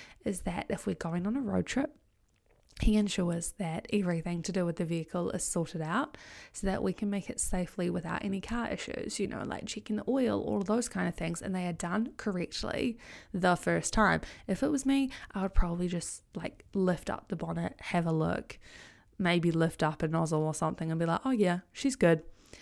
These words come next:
And we probably would have an issue getting somewhere,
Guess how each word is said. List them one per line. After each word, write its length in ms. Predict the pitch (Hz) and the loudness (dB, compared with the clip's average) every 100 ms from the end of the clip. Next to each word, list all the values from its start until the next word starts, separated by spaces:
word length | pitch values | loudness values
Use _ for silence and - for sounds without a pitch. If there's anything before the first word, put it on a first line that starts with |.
| - - - _ | -20 -20 -20 _
And 420 | 196 180 180 185 - - - - - - - - | 2 4 2 -2 -8 -14 -20 -18 -16 -16 -12 2
we 140 | 220 | 4
probably 520 | 247 302 349 339 349 | 4 2 0 0 4
would 200 | 302 320 | 4 2
have 180 | - 302 | 2 2
an 120 | 302 | 4
issue 260 | 311 - 277 | 2 2 2
getting 380 | 226 262 277 247 | 6 6 8 6
somewhere, 440 | 185 180 170 190 | 4 4 4 8